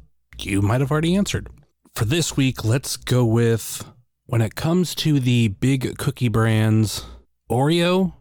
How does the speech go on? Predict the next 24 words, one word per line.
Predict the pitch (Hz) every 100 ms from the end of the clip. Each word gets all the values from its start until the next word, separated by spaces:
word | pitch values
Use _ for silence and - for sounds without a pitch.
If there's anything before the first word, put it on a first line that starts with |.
| _ _ _ -
or | 110
Chips | - - 104 -
Ahoy? | 110 - 98 85 78 - - _ _ _ -
I |
feel | 101 135
like | 147 160
these | 127 131 165 165 160 -
are | 135 139
the | 127
two | 120 - - 135 139 135 139 123 _ _ _ _
go-to | 120 113 113 113 110 - - 104 95 - -
cookies. | - 127 104 78 - - - - _ _
I | - 127
know | 156 165 151 - _ _ _ -
there's | 185 170
definitely | 180 170 170
some | - 160 139
good | 151 147
third | - 143 139
options, | 127 131 - 139
other | - 113 127
options | 135 - - 147 143
in | 147
general. | 131 131 135 131 135